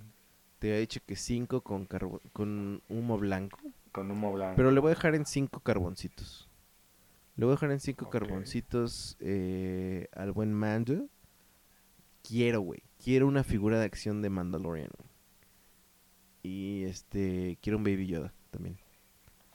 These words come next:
Speaker 2: ¿Del de ese como animatronic?
Speaker 1: No, no, los quiero como pequeños, ¿sabes? Como los caballer-,
Speaker 2: Mm.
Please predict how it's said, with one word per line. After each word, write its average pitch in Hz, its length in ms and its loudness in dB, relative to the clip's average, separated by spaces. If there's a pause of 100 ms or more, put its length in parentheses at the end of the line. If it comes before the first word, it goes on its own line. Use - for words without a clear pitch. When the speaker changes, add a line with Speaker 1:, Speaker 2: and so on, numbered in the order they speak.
(680)
Speaker 2:
¿Del 92 320 0
de 104 80 6
ese 110 240 2
como 87 240 -2
animatronic? 87 840 0
Speaker 1:
No, 139 480 6
no, 131 240 4
los 123 180 4
quiero 311 220 4
como - 280 -2
pequeños, 120 540 4
¿sabes? 143 200 2
Como 123 220 2
los 110 260 4
caballer-, 117 520 2
Speaker 2:
Mm. 82 120 -18